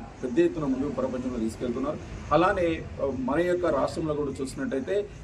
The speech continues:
ఈ మధ్యలో జరిగినటువంటి బీజేపీ సభ్యత్వ నమోదు కార్యక్రమంలో కొన్ని లక్షల్లో ఈ యొక్క ఈ రాష్ట్రంలో సభ్యత్వ నమోదు అనేటువంటి జరిగింది. మన యొక్క ఈ యొక్క గజ్వేల్ అసెంబ్లీలో కూడా almost ముప్పై ఐదు వేల వరకు చిలువ వరకు కూడా ఇక్కడ సభ్యత్వ నమోదు జరిగింది.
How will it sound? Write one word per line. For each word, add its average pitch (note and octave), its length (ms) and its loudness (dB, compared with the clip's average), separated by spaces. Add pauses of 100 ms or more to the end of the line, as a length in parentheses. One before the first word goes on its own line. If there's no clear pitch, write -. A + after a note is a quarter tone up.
(140)
ఈ C3+ 120 2
మధ్యలో C3 320 2
జరిగినటువంటి C3+ 640 0 (220)
బీజేపీ C3+ 320 0
సభ్యత్వ C3 560 0
నమోదు C3+ 380 4
కార్యక్రమంలో C3+ 680 2 (120)
కొన్ని C3+ 380 0 (520)
లక్షల్లో F#3+ 500 4
ఈ D3+ 100 0
యొక్క C#3+ 180 -2
ఈ C#3 160 0
రాష్ట్రంలో C3+ 460 0
సభ్యత్వ C3 400 -2
నమోదు B2 320 0
అనేటువంటి B2 400 -2 (100)
జరిగింది. D3 360 4 (540)
మన C3+ 100 4
యొక్క G3+ 320 6 (380)
ఈ - 40 -2
యొక్క C#3+ 160 0
గజ్వేల్ B2+ 400 2
అసెంబ్లీలో C#3+ 480 -2
కూడా C3 220 2 (120)
almost C3+ 520 -2
ముప్పై C3 260 0
ఐదు B2+ 160 -2
వేల C3 140 0
వరకు A#2+ 360 -4
చిలువ C3 160 -2
వరకు A#2 140 -4
కూడా B2 160 -4
ఇక్కడ A#2+ 160 -2
సభ్యత్వ A2+ 380 -4
నమోదు A#2 280 2
జరిగింది. C3+ 440 0